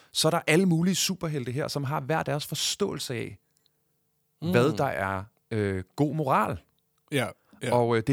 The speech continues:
Speaker 1: er derfor, man skal læse Watchmen, altså. Det, det er fordi, at man bliver opmærksom på, hvad søren superhelte er.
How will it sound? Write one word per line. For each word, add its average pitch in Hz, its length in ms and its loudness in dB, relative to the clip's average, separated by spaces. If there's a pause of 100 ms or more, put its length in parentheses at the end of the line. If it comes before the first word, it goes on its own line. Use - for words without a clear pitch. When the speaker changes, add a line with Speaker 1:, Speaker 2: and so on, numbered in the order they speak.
Speaker 1:
er 170 60 4
derfor, 185 160 0
man 175 140 -2
skal 131 140 0
læse 151 360 0
Watchmen, 90 480 -8
altså. - 180 -16
Det, 117 240 -2
det 151 160 0
er 143 100 2
fordi, 185 520 -2
at 151 180 -2
man 117 300 -4 (300)
bliver 135 160 2
opmærksom 143 420 -4
på, 151 300 -6
hvad 135 200 -4
søren 160 680 -2 (280)
superhelte 139 640 0
er. 139 160 2